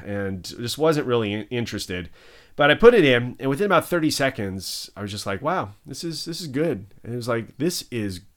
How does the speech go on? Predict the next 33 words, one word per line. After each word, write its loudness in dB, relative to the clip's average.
really 6
good." -6
And 2
by 6
the 2
end, 2
I -8
mean, -8
just -2
the, -12
the, -10
the -18
characters -2
playing -4
music -4
and -2
the 0
setting -2
sun -4
and 0
every, 2
the -2
ships. -4
And -4
I -6
mean, 4
eh, -8
by 4
the 2
end 2
of 0
the -2
film, 4